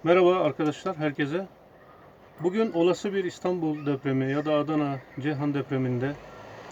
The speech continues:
yakalanırsak ne yapmamız lazım? Ee, depremden önce ne yapmamız lazım? Depremden sonra ne yapmamız lazım? Deprem sırasında ne yapmamız lazım?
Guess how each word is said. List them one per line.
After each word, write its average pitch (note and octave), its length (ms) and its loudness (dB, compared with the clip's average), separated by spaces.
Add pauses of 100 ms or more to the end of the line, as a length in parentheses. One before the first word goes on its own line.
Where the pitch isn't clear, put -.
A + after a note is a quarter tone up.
(140)
yakalanırsak D3 720 0 (500)
ne D#3 100 4
yapmamız D3 480 2
lazım? B2+ 320 -2 (680)
Ee, C#3+ 40 -4
depremden D3 720 2
önce D#3 240 2
ne D3 40 2
yapmamız C3 480 -4
lazım? B2+ 380 -2
Depremden D3 440 0
sonra D3 260 -2
ne C#3 80 0
yapmamız B2+ 460 -4
lazım? A#2+ 360 -2 (120)
Deprem D#3+ 280 0
sırasında D#3+ 460 -4
ne C#3+ 100 0
yapmamız B2 460 -6
lazım? B2 280 -6